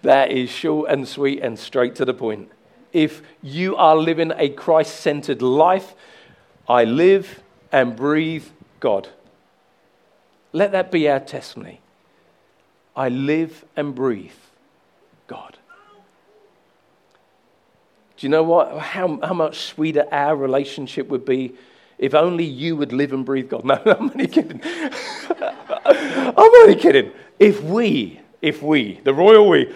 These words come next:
if we would live and breathe God. Think about your relationship. I'm not, I'm not gonna stand there in front of any other couple. If we live and breathe God, what a difference.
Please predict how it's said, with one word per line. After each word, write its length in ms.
if 220
we 300
would 180
live 200
and 100
breathe 260
God. 240
Think 180
about 260
your 220
relationship. 480
I'm 220
not, 140
I'm 80
not 120
gonna 120
stand 340
there 140
in 40
front 200
of 80
any 180
other 160
couple. 380
If 180
we 260
live 560
and 200
breathe 320
God, 320
what 220
a 40
difference. 680